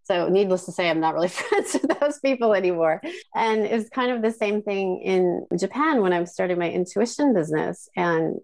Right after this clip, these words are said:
yeah, I had a lot of fear around this in particular. Like, having a pet care service, it's, it's understandable.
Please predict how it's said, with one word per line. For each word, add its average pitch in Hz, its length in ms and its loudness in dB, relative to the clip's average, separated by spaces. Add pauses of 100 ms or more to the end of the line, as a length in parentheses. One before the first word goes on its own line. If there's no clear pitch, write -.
(200)
yeah, 240 140 2
I 339 100 2
had 220 160 0
a 180 40 4
lot 208 200 2
of 285 160 0
fear 208 460 2
around 160 520 -2 (160)
this 185 340 0
in 180 120 0
particular. 165 760 -2
Like, - 220 -6 (180)
having 359 260 2
a 202 60 2
pet - 340 -4
care 233 200 2
service, 180 500 0
it's, 190 240 -8 (120)
it's 233 180 -4
understandable. 226 1120 0